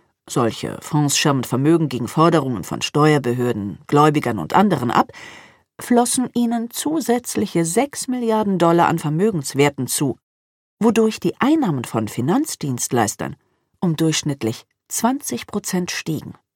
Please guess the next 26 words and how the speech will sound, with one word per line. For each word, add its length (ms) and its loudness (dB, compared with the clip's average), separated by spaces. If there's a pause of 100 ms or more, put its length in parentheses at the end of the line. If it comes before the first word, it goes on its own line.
(2000)
Die 280 2
Staaten 420 2
New 80 4
York 440 4
und 140 0
Florida 640 4
sind 320 2
in 120 0
dem 180 2
Bemühen, 460 2
ausländische 640 0
Immobilienkäufer 1000 0
anzulocken, 800 0
die 140 -4
auf 100 -6
der 140 2
Suche 320 2
nach 180 -8
Steuervergünstigungen 1300 0 (160)
und 340 -4
rechtlichem 420 -2
Schutz 300 -2
sind, 260 2 (480)
so 420 2
erfolgreich 680 -2
gewesen, 400 4